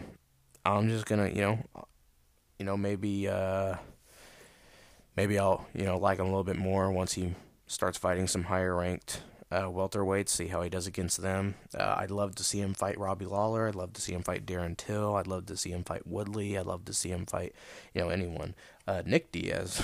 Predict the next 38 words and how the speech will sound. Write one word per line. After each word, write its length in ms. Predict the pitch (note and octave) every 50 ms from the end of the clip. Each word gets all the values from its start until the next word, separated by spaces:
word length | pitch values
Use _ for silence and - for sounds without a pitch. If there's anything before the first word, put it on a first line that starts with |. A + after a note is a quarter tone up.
| - -
<laughs> 40 |
would 260 | - G#2+ - - - -
be, 200 | - - - - - - - B2+ - - - - -
I'd 120 | E2+ E2
love 180 | E2 F2+ F#2 F#2
to 60 | F2+
see 120 | - -
him 80 | F2+ F2
fight 200 | - - G#2 G2+
Nick, 320 | F#2+ E2+ F#2 F#2+ G2 -
but 120 | - - -
that's 180 | - - -
not, 140 | - G1+ -
uh, 180 | - - - - -
you 120 | - -
know, 80 | - -
that's 140 | - - -
obviously 320 | - - - - - - F2+
not 100 | F2+ F2+
gonna 160 | F#2+ G2 F2
happen. 320 | E2+ F2+ - - F#2 F#2 - - -
But, 160 | - E2 - - - - -
yeah, 220 | F#2+ D#2+ - - - - - - -
there's 180 | A2 G#2 F#2+
that 180 | F#2 E2+ E2 -
fight. 280 | - E2 E2 E2 E2+ - - - - - - - - _ _ _ _ _ _ - - - - - - - - - - - - - - - - - - - - - -
And 280 | - B2+ B2+ B2 A#2
the 80 | A#2 G#2+
co-main 440 | - - C3+ B2+ B2 A#2+ A#2+ A#2+ A#2
event, 380 | G#2+ G#2+ A#2 A#2 A2 G#2 A2+
Greg 280 | A2+ A#2+ B2 C3 B2 -
Hardy, 520 | - - A2+ A2 A#2 A2+ A2+ A2 A#2 A2 -
you 100 | - A2
know, 240 | A2 A2 G#2+ G#2+ G2+
I'm 120 | G2+ G#2 G#2
not 120 | G2+ G2+
even 120 | G#2 G2+
gonna 300 | G2 G2+ G2 G#2 G#2 G2+